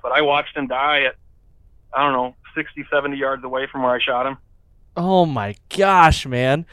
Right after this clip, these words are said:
Speaker 2: You literally
Speaker 1: So,
Speaker 2: got
Speaker 1: yeah.
Speaker 2: out of your stand and ran over to another stand. <laughs> What the hell?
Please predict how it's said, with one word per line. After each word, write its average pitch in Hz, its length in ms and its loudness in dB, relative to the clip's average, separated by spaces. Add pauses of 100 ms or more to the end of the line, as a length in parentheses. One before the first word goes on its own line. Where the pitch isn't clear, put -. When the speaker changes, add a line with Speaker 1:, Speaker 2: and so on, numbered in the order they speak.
(220)
Speaker 2:
You 202 200 2
literally 240 420 4
Speaker 1:
So, 269 160 10
Speaker 2:
got 185 140 8
Speaker 1:
yeah. 208 100 6
Speaker 2:
out 214 60 4
of 214 40 -2
your 208 160 2
stand 156 640 -2
and 139 320 -2 (440)
ran 170 520 2
over 160 640 0 (220)
to 170 160 4
another 165 360 4
stand. 127 560 2 (120)
<laughs> - 0 - (880)
What 226 400 -2
the 180 240 4
hell? 190 440 2